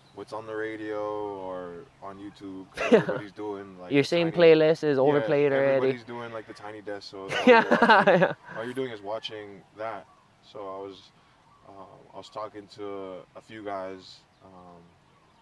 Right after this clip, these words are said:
Speaker 1: and my barber actually told me, he was like, "Yeah, you guys should just come through, um, or you should just come and swing by,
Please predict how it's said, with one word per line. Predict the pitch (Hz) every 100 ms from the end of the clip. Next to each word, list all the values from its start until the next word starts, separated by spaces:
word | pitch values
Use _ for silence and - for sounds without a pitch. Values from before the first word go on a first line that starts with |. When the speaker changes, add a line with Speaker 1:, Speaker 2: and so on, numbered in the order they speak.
| _ _ _ _
Speaker 1:
and | 98 95 92
my | 92
barber | - 110 117 98
actually | 92 - 95
told | 98 92
me, | 92
he | 87
was | 87
like, | - 101
"Yeah, | - 151
you | 127
guys | 135
should | -
just | 123 120
come | - 127
through, | 123 131 127 117 _ _ _ _ 107
um, | 104 98 95 101 _ _
or | 104 101
you | 104
should | 107 117
just | 113
come | 123 117 113
and | 107 101 95
swing | - 110
by, | 107 104 98